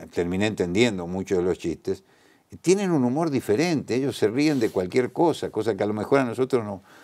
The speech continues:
no, no, no nos parecen, este, tan cómicas.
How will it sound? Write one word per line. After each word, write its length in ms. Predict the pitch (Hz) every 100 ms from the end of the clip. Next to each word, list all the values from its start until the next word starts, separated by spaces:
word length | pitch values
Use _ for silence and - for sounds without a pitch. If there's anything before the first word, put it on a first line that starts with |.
| -
no, 180 | 90 92
no, 160 | 92 95
no 140 | 98
nos 180 | 107 113
parecen, 720 | - 113 165 127 117 104 90
este, 300 | 87 - 90
tan 260 | 92 104 107
cómicas. 540 | 139 101 82 - 80